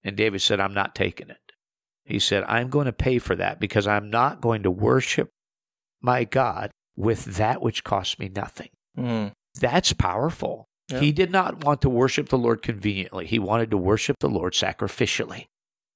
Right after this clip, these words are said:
Speaker 1: He just said, "He's that big to me. He's that valuable to me. I'm not giving him the leftovers. I want to worship him."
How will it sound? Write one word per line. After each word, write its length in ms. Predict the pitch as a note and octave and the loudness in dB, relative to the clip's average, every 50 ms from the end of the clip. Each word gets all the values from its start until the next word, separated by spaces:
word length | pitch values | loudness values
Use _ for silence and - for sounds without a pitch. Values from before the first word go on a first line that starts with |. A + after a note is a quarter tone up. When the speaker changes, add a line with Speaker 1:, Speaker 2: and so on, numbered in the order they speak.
| _ | _
Speaker 1:
He 200 | _ - A2+ G#2 | _ -2 -2 -2
just 260 | G2+ - A#2 G#2 - - | 0 -2 -2 -2 0 0
said, 160 | A#2+ G#2 - | -2 -2 0
"He's 240 | A#2+ A#2+ G2 - G2 | 0 -2 -2 -2 -6
that 540 | F#2 - - B2+ C3+ D#3 F3+ F3 D3 C3+ | -6 0 0 2 2 2 0 -2 -4 -2
big 280 | A#2 C#3+ C3 A#2+ G#2+ - | 0 2 2 2 -2 -6
to 80 | - - | -10 -10
me. 160 | F#2 A2 G#2 F#2 | -6 -6 -6 -4
He's 180 | F#2+ G2+ - - | -4 -4 0 0
that 240 | A#2+ A#2+ B2 A#2 | 0 -2 -2 -4
valuable 560 | - A#2 A2+ G#2 G#2 A#2 A#2 A2 G#2 G2+ G2 F#2+ | -2 0 2 2 4 2 2 2 0 -2 -2 -4
to 60 | F#2 | -6
me. 200 | F#2 F2+ F2+ - _ _ _ _ - | -6 -10 -12 -12 _ _ _ _ -6
I'm 140 | A#2 A#2 | -6 -4
not 240 | A2+ A#2 B2 - A#2 | -2 -2 -2 -2 -2
giving 280 | G#2+ B2 A#2+ G#2 G#2+ G2+ | -2 -2 0 0 0 -2
him 140 | A2+ G#2 F2 | -2 -2 0
the 100 | E2 E2+ | -2 0
leftovers. 760 | F#2+ F#2+ F#2 - - F#2 F2+ - - A2 A2 - - - _ _ _ _ _ _ _ | 0 0 0 -2 -6 -8 -8 -8 -10 -10 -6 -6 -6 -6 _ _ _ _ _ _ _
I 100 | - G2+ | -2 0
want 120 | G#2+ G#2+ G2 | 2 2 2
to 60 | F2+ | 2
worship 300 | F#2 G2 G2 - - | 2 0 0 -2 -6
him." 60 | - | -12